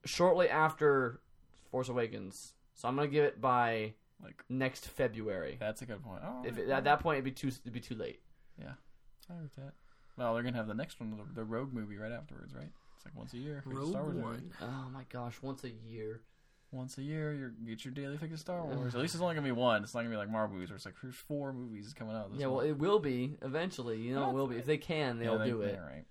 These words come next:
Speaker 2: maybe.
Speaker 1: Um, there was also another game which was basically Twisted Metal, but Star Wars.
Speaker 3: Oh,
Speaker 1: Uh,
Speaker 3: yes,
Speaker 1: I don't
Speaker 3: I
Speaker 1: remember what it's
Speaker 3: remember.
Speaker 1: called,
Speaker 2: That
Speaker 1: but
Speaker 2: sounds
Speaker 1: my
Speaker 2: awesome.
Speaker 1: friend,
Speaker 3: I, I
Speaker 1: my friend had
Speaker 3: remember
Speaker 1: it for
Speaker 3: it.
Speaker 1: P S one.
Speaker 3: I remember it. Uh, I can't remember the name, though, now. Star Wars.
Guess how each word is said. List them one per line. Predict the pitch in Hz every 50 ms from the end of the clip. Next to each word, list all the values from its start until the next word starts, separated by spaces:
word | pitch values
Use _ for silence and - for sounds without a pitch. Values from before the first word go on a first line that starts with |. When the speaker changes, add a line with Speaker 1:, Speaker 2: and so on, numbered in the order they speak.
| - -
Speaker 2:
maybe. | - - - - - 127 - - - - - - -
Speaker 1:
Um, | 127 127 123 117 110 107 104 95 87 - - - - - - - - - - - - - - - - - - - - - - - - - - -
there | 147 160
was | 151 147
also | 147 147 175 180 226
another | 196 165 156 151 156
game | 143 127 143 139 135 135 131
which | 92 131 135 135 -
was | 139 131 120 110 - - - - -
basically | - 127 135 135 135 143 135 - 135
Twisted | 123 - 135 120 - 127 117
Metal, | 113 117 117 107 107 104 101 104 - -
but | - 101
Star | - - 104 95 95
Wars. | 98 95 85 73 - - - - - - - - -
Speaker 3:
Oh, | 196 214 214 214
Speaker 1:
Uh, | 214 208
Speaker 3:
yes, | 196 208 202
Speaker 1:
I | 196
don't | 190 -
Speaker 3:
I | 175 170
Speaker 1:
remember | 160
what | 160 -
it's | 180
Speaker 3:
remember. | 185 185 160 135 117
Speaker 1:
called, | 139 131 -
Speaker 2:
That | - -
Speaker 1:
but | 117 117
Speaker 2:
sounds | 110 127 113 -
Speaker 1:
my | 131 135 135 -
Speaker 2:
awesome. | 190 208 208
Speaker 1:
friend, | 156 156 156
Speaker 3:
I, | 185
I | 220
Speaker 1:
my | -
friend | - - 143 - -
had | - 165
Speaker 3:
remember | 156 156 147 143
Speaker 1:
it | 123
for | 143
Speaker 3:
it. | 131
Speaker 1:
P | 127 139 135
S | 127 117 -
one. | 120 120 117
Speaker 3:
I | 170 190
remember | 190 185 190 196 196 185 180 156 127
it. | 120 - - - -
Uh, | 170 185 180 170 170 160 151 -
I | - 185
can't | - - 220 226
remember | 214 214 214 214 214 214 208 196
the | 185 202
name, | 185 190 214 214 214 214 202
though, | 175 156 147 143
now. | 139 135 131 131
Star | 139 - - - - - 175 165 175 180 185 185
Wars. | 180 175 175 175 175 175 170 175 - - - - -